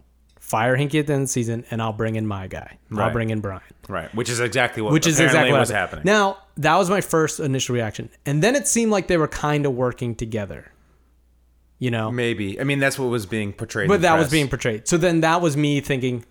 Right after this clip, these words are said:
Speaker 1: maybe this could work. Maybe this is a Jerry West thing in Golden State. Maybe this thing works. There's a
Speaker 2: Right.
Speaker 1: chance. Because the other thing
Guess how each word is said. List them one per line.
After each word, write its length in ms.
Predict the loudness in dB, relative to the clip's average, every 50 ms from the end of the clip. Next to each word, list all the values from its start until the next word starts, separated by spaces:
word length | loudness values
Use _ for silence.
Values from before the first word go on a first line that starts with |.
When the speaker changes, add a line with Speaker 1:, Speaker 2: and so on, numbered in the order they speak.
| _ _ -6
Speaker 1:
maybe 320 | -4 0 0 0 0 0
this 180 | 0 -2 -2 -4
could 120 | -6 -8 -8
work. 280 | -10 -12 -14 -18 -16 _ -2
Maybe 220 | 0 2 2 2
this 180 | 2 2 0 0
is 120 | -2 -2
a 40 | -2
Jerry 320 | -2 0 0 0 2 0 0
West 360 | 0 0 -2 -2 -2 -4 -4
thing 160 | -4 -4 -4
in 100 | -4 -4
Golden 240 | -4 -4 -4 -4 -6
State. 320 | -6 -6 -6 -6 -6 -6
Maybe 540 | -6 -4 -2 -2 0 0 0 0 0 -2 -2
this 260 | -2 -2 -2 -2 -4
thing 280 | -4 -6 -6 -6 -6 -8
works. 380 | -8 -10 -10 -12 _ -20 -20 -8 -2
There's 200 | 0 0 2 0
a 20 |
Speaker 2:
Right. 100 | 0 -2
Speaker 1:
chance. 360 | -2 -4 -4 -6 -8 -14 -18 -18 -18 -18 -16 -14 -8
Because 220 | -4 -2 0 0 2
the 120 | 2 0 0 0 -2
other 240 | -2 0 0 0
thing 440 | 0 0 0 -2 0 0 -2 -4 -6